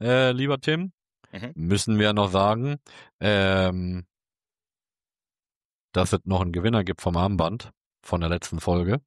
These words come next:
Speaker 1: Ähm,
Speaker 2: Sehr gut.
Speaker 1: und zwar wieder einmal Monika Hahl. Herzlichen Glückwunsch. Monika macht das einfach clever, die hört auf den Trainer und der Trainer hat in der letzten Folge auch gesagt, wir gewinnen zwei null. Zuvor hat er gesagt null null in Münster.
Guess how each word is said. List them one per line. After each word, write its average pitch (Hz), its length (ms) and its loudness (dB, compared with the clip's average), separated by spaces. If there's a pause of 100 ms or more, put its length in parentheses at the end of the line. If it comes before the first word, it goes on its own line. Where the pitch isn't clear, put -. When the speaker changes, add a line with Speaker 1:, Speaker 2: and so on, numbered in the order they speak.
(500)
Speaker 1:
Ähm, 82 680 -4
Speaker 2:
Sehr 87 280 -10
gut. 101 120 -2
Speaker 1:
und 110 60 0
zwar 147 360 2
wieder 208 280 0
einmal 151 440 -2
Monika 151 600 -4
Hahl. 135 300 2
Herzlichen 120 520 -6
Glückwunsch. 120 600 -6 (300)
Monika 139 460 2
macht 143 180 -2
das 131 80 -2
einfach 127 280 -2
clever, 135 300 0
die 123 120 0
hört 131 180 2
auf 113 120 -2
den 90 140 -6
Trainer 110 480 -2
und 95 140 -8
der 92 80 -4
Trainer 104 300 -4
hat 101 100 -4
in 101 60 -6
der 98 80 -4
letzten 104 280 -6
Folge 101 300 0
auch 123 140 2
gesagt, 104 340 -2
wir 98 80 -2
gewinnen 92 300 0
zwei 98 320 0
null. 131 260 2 (460)
Zuvor 110 340 0
hat 107 60 2
er 104 80 2
gesagt 101 220 -2
null 104 200 0
null 101 200 0
in 98 80 -2
Münster. 156 480 0